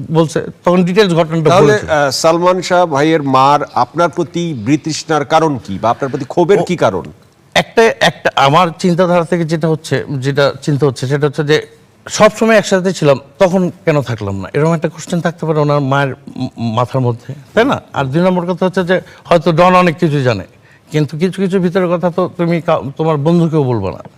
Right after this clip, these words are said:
Speaker 1: আমি যে কারণগুলো দেখছি সালমানের সাথে, সালমানের বাসায়, আহ, সালমান বাসাতে থাকতেই মন চায় না সালমান, একটু পর পরে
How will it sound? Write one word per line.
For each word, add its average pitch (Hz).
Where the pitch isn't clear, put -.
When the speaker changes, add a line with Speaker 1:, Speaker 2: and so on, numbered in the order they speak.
Speaker 1:
আমি 139
যে 160
কারণগুলো 160
দেখছি 151
সালমানের 139
সাথে, -
সালমানের 127
বাসায়, 117
আহ, -
সালমান 165
বাসাতে 156
থাকতেই 165
মন 135
চায় 101
না 98
সালমান, 107
একটু 160
পর 156
পরে 151